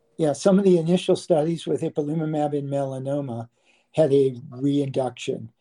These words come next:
in patients who initially responded, then progressed, and there was a response rate in that patient population.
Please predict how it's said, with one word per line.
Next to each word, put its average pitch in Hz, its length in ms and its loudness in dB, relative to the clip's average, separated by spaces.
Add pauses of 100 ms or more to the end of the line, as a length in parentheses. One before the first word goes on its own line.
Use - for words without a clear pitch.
(260)
in 127 140 -8
patients 127 460 0
who 135 160 4
initially 123 500 2
responded, 120 680 -2
then 120 200 0
progressed, 120 540 -2
and 131 120 -4
there 127 120 0
was 139 220 4
a 156 60 0
response 135 580 0
rate - 260 -8 (640)
in 135 160 2
that 120 240 0
patient 123 380 -2
population. - 760 -8